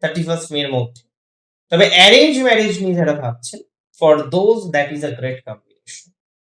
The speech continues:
ঘটকালির মাধ্যমে, ম্যাট্রিমোনিয়াল সাইটের মাধ্যমে, যে কোনো সোশ্যাল মিডিয়ার মাধ্যমে বিয়ের কথা এগোতে পারে। আটকে আটকে বিষয়গুলো আছে যাদের,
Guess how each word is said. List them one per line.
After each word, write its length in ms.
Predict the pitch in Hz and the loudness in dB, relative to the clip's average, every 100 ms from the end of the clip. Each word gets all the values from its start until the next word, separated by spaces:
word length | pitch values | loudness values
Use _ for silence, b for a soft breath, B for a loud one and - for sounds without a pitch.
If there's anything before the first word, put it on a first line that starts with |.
| _ | _
ঘটকালির 580 | 127 160 165 - 202 202 | 2 2 2 0 0 2
মাধ্যমে, 760 | 196 170 - 165 156 156 156 156 | 0 -4 -4 -6 -6 -4 -8 -6
ম্যাট্রিমোনিয়াল 680 | 139 131 185 180 175 170 170 | -8 -8 -6 -4 -2 -2 -2
সাইটের 440 | 170 147 147 151 | -2 -2 -4 -6
মাধ্যমে, 560 | 143 131 123 135 131 131 _ _ - | -6 -10 _ -16 -14 -14 _ _ -8
যে 100 | 190 | -2
কোনো 180 | 233 | 0
সোশ্যাল 600 | 233 277 254 294 277 269 | 0 2 2 6 6 6
মিডিয়ার 360 | 233 196 202 185 | 0 2 2 4
মাধ্যমে 640 | 156 - _ 143 139 139 131 | 0 -4 _ -14 -14 -16 -10
বিয়ের 300 | 147 160 156 | -8 -8 -4
কথা 280 | 127 117 190 | -4 -4 -8
এগোতে 320 | 165 - _ _ | -10 -10 _ _
পারে। 180 | _ _ _ _ _ _ _ _ _ _ | _ _ _ _ _ _ _ _ _ _
আটকে 380 | 160 165 - 233 | 0 0 4 6
আটকে 300 | 220 - 226 | 6 0 -6
বিষয়গুলো 680 | 202 185 214 202 190 190 190 | -6 0 0 0 -4 -4 2
আছে 320 | 160 - 170 | 2 2 -6
যাদের, 360 | 151 139 147 | -4 -4 -4